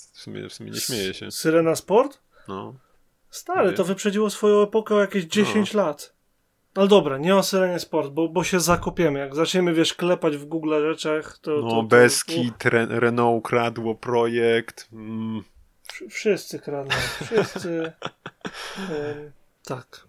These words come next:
Speaker 1: Tak,
Speaker 2: Dobra.
Speaker 1: tak. Co tam widziałeś? Czy jeszcze, czy
Speaker 2: Kliknij
Speaker 1: jeszcze ci
Speaker 2: sobie. Już so-, już ci wysłałem
Speaker 1: Klikam.
Speaker 2: zdjęcie.
Speaker 1: Kliknąłem.
Speaker 2: E, a kliknąłeś? Kurde.
Speaker 1: Kliknąłem.
Speaker 2: To
Speaker 1: Co,
Speaker 2: mogę
Speaker 1: miałem już
Speaker 2: ci
Speaker 1: nie
Speaker 2: nie
Speaker 1: klikać?
Speaker 2: mówić, żebyś kliknął. No.
Speaker 1: Znaczy, no teraz kliknąłem,
Speaker 2: Wiesz,
Speaker 1: a to za wcześnie jeszcze?
Speaker 2: lata dziewięćdziesiąte w Japonii to był wspaniały czas, nie?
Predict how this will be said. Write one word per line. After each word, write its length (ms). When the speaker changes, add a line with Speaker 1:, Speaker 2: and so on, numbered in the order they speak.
Speaker 1:
Tak, 320
Speaker 2:
Dobra. 260
Speaker 1:
tak. 80
Co 160
tam 160
widziałeś? 540
Czy 120
jeszcze, 300
czy 80
Speaker 2:
Kliknij 320
Speaker 1:
jeszcze 0
ci 120
Speaker 2:
sobie. 320
Już 180
so-, 180
już 200
ci 120
wysłałem 320
Speaker 1:
Klikam. 140
Speaker 2:
zdjęcie. 340
Speaker 1:
Kliknąłem. 560
Speaker 2:
E, 160
a 40
kliknąłeś? 500
Kurde. 220
Speaker 1:
Kliknąłem. 420
Speaker 2:
To 80
Speaker 1:
Co, 60
Speaker 2:
mogę 100
Speaker 1:
miałem 120
już 80
Speaker 2:
ci 60
Speaker 1:
nie 60
Speaker 2:
nie 40
Speaker 1:
klikać? 280
Speaker 2:
mówić, 80
żebyś 220
kliknął. 380
No. 320
Speaker 1:
Znaczy, 200
no 80
teraz 240
kliknąłem, 240
Speaker 2:
Wiesz, 120
Speaker 1:
a 80
to 120
za 80
wcześnie 300
jeszcze? 280
Speaker 2:
lata 340
dziewięćdziesiąte 720
w 60
Japonii 380
to 120
był 160
wspaniały 540
czas, 380
nie? 260